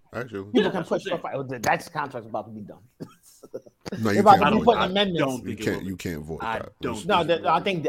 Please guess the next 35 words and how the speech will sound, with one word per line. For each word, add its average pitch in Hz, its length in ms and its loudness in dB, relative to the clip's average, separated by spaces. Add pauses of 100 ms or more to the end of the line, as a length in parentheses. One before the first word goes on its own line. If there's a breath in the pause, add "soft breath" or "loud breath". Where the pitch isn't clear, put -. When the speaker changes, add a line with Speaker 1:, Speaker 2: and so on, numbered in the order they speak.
Speaker 2:
I 185 80 0
think 185 180 -2
on 151 160 -2
the 131 400 -8
U 180 80 4
F - 60 -4
C 220 200 -4
side, 139 240 -2
they're 147 60 0
about 127 220 -4
to 127 40 -12
do 131 160 -8
some 127 160 -12
changes. 131 560 -8
Speaker 1:
They 107 120 -2
Speaker 3:
I - 20 0
Speaker 1:
can't. 131 460 2
Speaker 3:
don't 123 260 -4
think 120 180 -8
they 113 100 -6
Speaker 1:
They 117 40 -2
Speaker 3:
will 107 160 -4
Speaker 1:
can't, 113 300 0
Speaker 3:
be. 98 60 -6
Speaker 1:
Gino. 87 280 -2
Speaker 2:
Is 165 80 2
Speaker 1:
They - 120 -6
Speaker 2:
Ironclad, 190 520 2
Speaker 1:
can't. - 40 2
Speaker 2:
even 196 200 0
if 180 80 -2
he 190 60 -2
goes 175 180 4
to 175 80 -4
jail? 196 280 -4